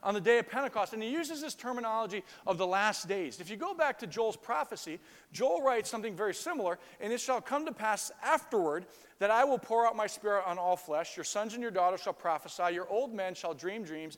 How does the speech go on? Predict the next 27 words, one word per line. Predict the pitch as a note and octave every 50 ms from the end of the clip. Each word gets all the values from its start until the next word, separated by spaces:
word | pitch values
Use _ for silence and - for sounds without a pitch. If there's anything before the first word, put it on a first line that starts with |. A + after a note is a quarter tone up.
| - - - - -
and | - G3+ G#3
your | G#3+ G#3+
young | G#3+ B3 D#4 E4 C#4
men | B3 A3+ G#3+
shall | - A3+ G#3
see | F3+ - - A3+ G#3+
visions." | F#3 F#3 A#3+ A#3 E3+ D#3 - - - - _ - - - - - -
But | A3+ F#3
you | G3+ A#3+ A#3
notice, | A#3+ D#4 F#4+ F#4 E4+ B3+ G#3+ G#3+ - - - - - - - - - -
hopefully, | - A3+ B3 - F#3+ F#3+ F#3+
'cause | - A3 F#3+
it's | F3+ E3 -
underlined, | B3 C4+ B3 G#3+ F#3 E3+ F3 F#3 - - - - - - -
Paul | - A#3 D#4+ F#4+ F4
nuances | C#4 C4+ C#4+ D4+ D4 C#4 B3 A3+ - A3 F3+
it | G#3+ F#3+ D3
just | - D#4 E4+ E4 -
a | G4
little | E4 D#4 D4+ D4
bit | C4+ B3 G#3 E3+
different. | B3 C4+ - - G3+ B2+ F#2 - - - _ _ _ _ _ _ _ _ _ _ _ _ _ -
Paul | - B3+ D#4+ E4 -
substitutes | - - - D#4 E4+ E4+ C#4+ A3 - C4 - - - A3 G#3 G3+ E3+ - - - -
afterward | F#3+ A#3+ C#4+ D#4+ D4+ - - A3 G#3+ F3+ E3+ F3 F3
for | - - G3+ F3+
last | F3+ G3+ A3+ A#3+ B3 C4 B3 -